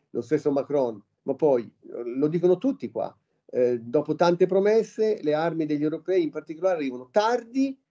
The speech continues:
e meno di quanto ci abbiano promesso. Quindi siamo di fronte davvero a un problema oggettivo di difesa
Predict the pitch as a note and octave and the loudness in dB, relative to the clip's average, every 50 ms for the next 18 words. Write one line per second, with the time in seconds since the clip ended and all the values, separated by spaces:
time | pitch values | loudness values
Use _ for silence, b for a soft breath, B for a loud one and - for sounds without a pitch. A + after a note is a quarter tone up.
0 | _ _ - C#3+ C#3+ D#3 E3 E3+ F3 D#3 D3+ D3 - C3+ C3+ B2+ C3 C3 B2+ - | _ _ -2 2 4 6 8 6 6 6 2 -2 -2 -2 -2 -2 -4 -6 -4 -4
1 | A#2+ A2 A2+ A2+ A2+ A2 G#2 - G#2 G#2+ A2 G#2 - - - A#2 b b b b | -4 -4 -4 -4 -8 -8 -8 -10 -10 -10 -10 -10 -10 -10 -12 -12 b b b b
2 | b - C4+ C4+ A3+ G3 F3 - A3 A3+ G#3+ G3+ F#3+ F#3+ F3+ F3 G#3 A3+ A#3 G#3+ | b 6 6 6 6 6 4 4 4 6 6 6 4 4 4 4 6 6 6 4
3 | G#3+ F3 D#3 D#3 D3 F3 G#3 G#3 G3 E3 D3 D3 D3+ D3+ D3 C#3 - D#3 D#3+ E3 | 2 0 0 2 6 6 8 8 8 6 4 2 0 -2 -2 -4 -4 -4 0 4
4 | G3 G#3+ G3+ F#3+ F#3 E3 C#3 C3 D3 C3+ - _ - F#3 G#3 G#3 F3+ F3 D#3 C#3+ | 4 4 4 4 2 0 -2 -6 -12 -14 -14 _ -10 -8 -6 -2 -2 -2 -2 -4
5 | C3 C3 B2+ - F#3 F3+ E3+ C#3+ B2 A#2 A2+ G2+ | -8 -12 -2 4 6 6 6 6 4 -2 -6 -8